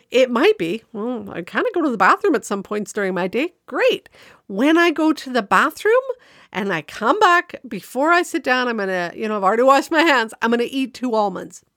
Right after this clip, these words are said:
Easy, incredibly easy, small, attach it to something you're already doing.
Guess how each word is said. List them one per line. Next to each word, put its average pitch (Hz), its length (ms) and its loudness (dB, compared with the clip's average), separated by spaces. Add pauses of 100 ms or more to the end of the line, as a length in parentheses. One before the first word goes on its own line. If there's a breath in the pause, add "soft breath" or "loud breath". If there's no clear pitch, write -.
(240)
Easy, 247 500 -2 (120)
incredibly 269 640 -2
easy, 285 300 -2
small, 214 560 0 (380 soft breath)
attach 196 520 -2
it 214 120 -6
to 214 120 -12
something 185 380 -8
you're 170 180 -2
already 165 280 -2
doing. 160 360 -10